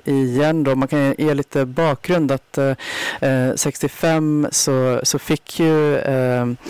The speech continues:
eh, Martin Luther King och den rörelsen igenom, eh, det som kallas för The Voting Rights Act, eh, V R A. Eh, och den var då till för att, eh,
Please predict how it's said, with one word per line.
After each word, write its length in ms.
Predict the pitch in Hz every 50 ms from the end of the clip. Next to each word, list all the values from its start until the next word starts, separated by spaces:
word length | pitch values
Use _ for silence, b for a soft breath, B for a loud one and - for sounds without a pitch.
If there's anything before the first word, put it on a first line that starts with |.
| B B B B B B B -
eh, 300 | 135 123 123 123 120 120
Martin 280 | 120 127 - - 127
Luther 340 | 127 123 120 - 131 123 117 -
King 540 | - - 151 135 127 127 127 127 123 123 -
och 300 | - 127 123 - - - 131 123
den 260 | 117 131 127 127 127
rörelsen 420 | 127 127 123 123 120 - 135 123 127
igenom, 800 | 127 123 131 143 143 139 135 131 139 151 151 151 147 139 139 - -
eh, 320 | - 135 131 131 131 131
det 360 | 131 127 135 135 127 139 127
som 360 | 123 - 131 127 127 127 131 - -
kallas 440 | - 151 139 131 123 127 127 - -
för 300 | - - 135 131 127 135 B B B B B B B -
The 80 | 143
Voting 640 | 131 120 123 143 151 156 160 156 156 151 143 135 127
Rights 680 | - 139 127 131 131 131 - - - - - - - -
Act, 560 | - 123 123 156 175 - - - - - - -
eh, 340 | 135 131 131 127 127 127 127 131 B B B B B B B B B B -
V 540 | - - 135 117 113 127 135 131 127 131 123 -
R 420 | - 135 131 127 127 123 127 127 - - _
A. 340 | - 147 147 135 123 123 139 B B B B B B B
Eh, 300 | - 135 131 127 123 127
och 360 | 123 - 135 127 - - - -
den 220 | 151 139 147 151
var 80 | 143 139
då 100 | 131 127
till 420 | - - - 165 160 160 151 151
för 360 | 143 - 139 123 120 117 117 113
att, 520 | - - 123 120 113 - _ _ - -
eh, 440 | 127 123 123 123 123 123 120 123